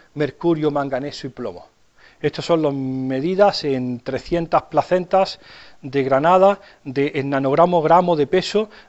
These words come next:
de, eh, el cien por cien tienen cadmio, el noventa y ocho por ciento tienen cromo, el treinta por ciento tienen mercurio, el cien por cien tienen manganeso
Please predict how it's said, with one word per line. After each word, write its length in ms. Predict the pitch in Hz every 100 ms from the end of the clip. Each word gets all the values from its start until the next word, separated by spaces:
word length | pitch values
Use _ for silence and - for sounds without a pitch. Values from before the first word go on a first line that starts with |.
| 139
de, 420 | 135 151 165 165
eh, 240 | 151 139
el 120 | 131 127
cien 220 | 180 175
por 120 | 165
cien 220 | - 135
tienen 240 | 139 127 120
cadmio, 560 | 160 175 180 190 190
el 160 | 147 131
noventa 240 | 131 127
y 20 |
ocho 160 | 170 165
por 80 | 147
ciento 300 | - 143 131
tienen 260 | 143 127
cromo, 420 | 120 165 180 175 180 - -
el 160 | 143 135
treinta 280 | 170 175 170
por 120 | 156
ciento 260 | 160 147 135
tienen 240 | 170 165
mercurio, 500 | 131 123 175 160 156
el 60 | 127
cien 200 | 170 165
por 120 | 170
cien 180 | 151 135
tienen 220 | 165 156
manganeso 580 | 170 156 143 151 147